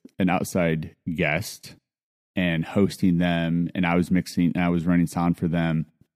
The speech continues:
I was, like, so nervous. Like,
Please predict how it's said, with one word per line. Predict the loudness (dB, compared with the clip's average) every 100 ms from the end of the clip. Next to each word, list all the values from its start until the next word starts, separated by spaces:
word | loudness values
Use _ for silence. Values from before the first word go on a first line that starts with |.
| _ 0
I | 4
was, | 4 4 2
like, | -2 -4 -8 _
so | -14 2 6 8
nervous. | 8 6 4 2 0 -2 -2
Like, | -2 -2